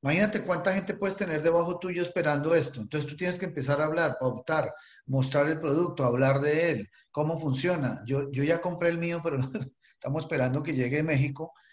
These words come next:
Y, y, y empezar a hablar del producto. Además que dicen que el producto es espectacular. O sea, si la galvánica es un éxito, esto es de dos minutos, es otra tecnología,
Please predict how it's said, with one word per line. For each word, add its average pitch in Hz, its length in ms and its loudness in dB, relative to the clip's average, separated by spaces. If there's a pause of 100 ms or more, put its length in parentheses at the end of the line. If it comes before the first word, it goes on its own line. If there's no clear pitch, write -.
(400)
Y, 139 180 2
y, 147 760 -2
y 165 160 2
empezar 160 440 4
a 180 60 6
hablar 180 280 4
del 180 160 -2
producto. 175 380 2
Además 139 320 4
que 196 80 4
dicen 202 280 4
que 196 100 2
el 165 100 0
producto 139 320 2
es 170 100 -2
espectacular. 156 960 0
O 123 60 -2
sea, 120 180 -2
si 120 140 -6
la 120 140 0
galvánica 135 580 -2
es 170 100 -2
un 185 140 -2
éxito, 214 580 -4 (640)
esto 147 260 0
es 175 80 0
de 185 120 0
dos 190 220 4
minutos, 220 680 0
es 143 180 -2
otra 165 240 -2
tecnología, 160 680 -4